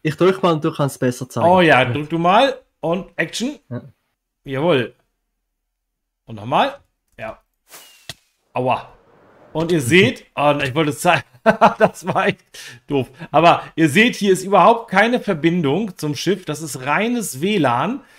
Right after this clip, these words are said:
Speaker 2: Ich habe da übrigens ein Video gemacht dazu mal auf dem i verlinkt, falls euch die Technik interessiert. So, wollen wir was
Speaker 1: Ja.
Speaker 2: weiteres, äh, uns weitere Sachen angucken?
Speaker 1: Ja.
Speaker 2: Dann haben wir noch ein Lager. Dann kommen wir mit ins Lager runter.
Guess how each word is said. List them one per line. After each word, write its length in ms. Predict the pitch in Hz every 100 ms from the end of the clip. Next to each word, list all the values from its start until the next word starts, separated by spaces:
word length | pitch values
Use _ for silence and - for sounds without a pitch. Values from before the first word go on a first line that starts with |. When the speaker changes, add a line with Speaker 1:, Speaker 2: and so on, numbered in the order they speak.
| -
Speaker 2:
Ich 120 | 123 196
habe 100 | 202
da 80 |
übrigens 340 | 165 160 143 127
ein 80 | 135
Video 240 | 180 127
gemacht 540 | 120 123 165 - - -
dazu 340 | 143 139 139
mal 440 | 139 135 147 214 226
auf 180 | 147 123
dem 120 | 139
i 140 | 160
verlinkt, 480 | 147 127 120 190 196
falls 300 | - 147 143
euch 240 | 135 135 -
die 140 | 123
Technik 360 | 117 104 - 117
interessiert. 560 | 113 - - - - _ _ _ _ _ _ _ _ _ _
So, 300 | - 143 120
wollen 40 |
wir 160 | 180 214
was 60 | 180
Speaker 1:
Ja. 60 |
Speaker 2:
weiteres, 480 | 233 214 185 - -
äh, 200 | 170 156
uns 180 | 151 151
weitere 220 | 208 180
Sachen 180 | 147 143
angucken? 480 | 135 131 127 165 277 _ _ _ _ -
Speaker 1:
Ja. 200 | 127 - - _ _ _ _ _
Speaker 2:
Dann 120 | 123
haben 80 | 180
wir 80 | 147
noch 60 |
ein 80 | 131
Lager. 500 | 202 254 113 78 - _ _ _ _ _ _ _ _ _ _ _
Dann 200 | 151 151
kommen 160 | 196 185
wir 60 |
mit 160 | 165 151
ins 160 | 131
Lager 380 | 120 131 160 120
runter. 440 | 107 104 135 277